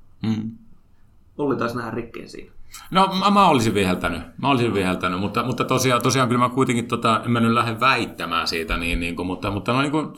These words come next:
Speaker 1: että ensimmäinen reaktio oli, niin kuin, ja sitten vielä kun sen katsoi uudestaan, niin mä, mä olisin, olisin viheltänyt, mutta, tota, mut, mut, mut, tota, niin en mä nyt,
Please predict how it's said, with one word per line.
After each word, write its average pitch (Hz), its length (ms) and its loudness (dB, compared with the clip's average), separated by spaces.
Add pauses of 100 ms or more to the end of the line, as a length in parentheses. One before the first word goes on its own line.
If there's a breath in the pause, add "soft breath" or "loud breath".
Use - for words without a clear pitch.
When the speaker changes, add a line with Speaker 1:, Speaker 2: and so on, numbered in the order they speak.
(100)
Speaker 1:
että - 320 -4 (180)
ensimmäinen 120 480 2 (340 loud breath)
reaktio 101 540 0
oli, 98 180 0
niin 98 160 -4
kuin, 104 100 -2
ja 107 60 -2
sitten 123 260 -2
vielä 131 120 0
kun 120 80 -2
sen 117 100 -2
katsoi 120 240 -2
uudestaan, 104 420 0
niin 104 320 -4
mä, 65 220 -6
mä 131 220 0
olisin, 92 300 -2
olisin 95 280 -2
viheltänyt, 92 520 -4
mutta, - 240 -10
tota, - 320 -6
mut, 123 200 -8 (380)
mut, - 260 -10 (720 loud breath)
mut, 113 160 -10
tota, 120 240 -4
niin 120 140 -2
en 117 60 -2
mä 110 80 0
nyt, 113 280 -4